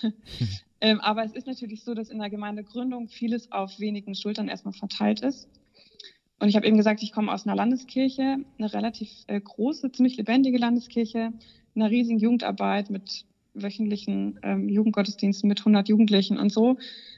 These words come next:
Speaker 1: Und da war nie ein Mangel da an Mitarbeitern. Also da war's eher so, ähm, „Ja,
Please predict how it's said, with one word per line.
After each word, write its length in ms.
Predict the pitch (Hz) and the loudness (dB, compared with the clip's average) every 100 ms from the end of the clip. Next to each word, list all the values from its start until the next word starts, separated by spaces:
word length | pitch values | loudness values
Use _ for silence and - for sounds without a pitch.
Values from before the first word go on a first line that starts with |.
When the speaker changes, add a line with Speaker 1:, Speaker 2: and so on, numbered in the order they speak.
| _ | _
Speaker 1:
Und 160 | - 226 | 4 6
da 140 | 220 | 6
war 180 | 208 208 | 2 0
nie 200 | 220 233 | 0 -2
ein 140 | 220 202 | -4 -6
Mangel 240 | 214 233 | -6 -6
da 160 | 185 185 | -8 -12
an 180 | - | -12
Mitarbeitern. 680 | 190 190 - 190 - - 190 190 | -12 -12 -12 -10 -10 -10 -12 -10
Also 200 | 202 202 | -8 -6
da 120 | 196 | -4
war's 200 | 196 196 | -6 -4
eher 260 | 208 214 | -2 -2
so, 380 | 208 196 190 202 202 _ _ _ _ _ _ _ _ _ _ _ | -2 -8 -10 -10 -12 _ _ _ _ _ _ _ _ _ _ _
ähm, 480 | 196 196 190 185 190 _ | -14 -12 -12 -14 -16 _
„Ja, 140 | 214 | -10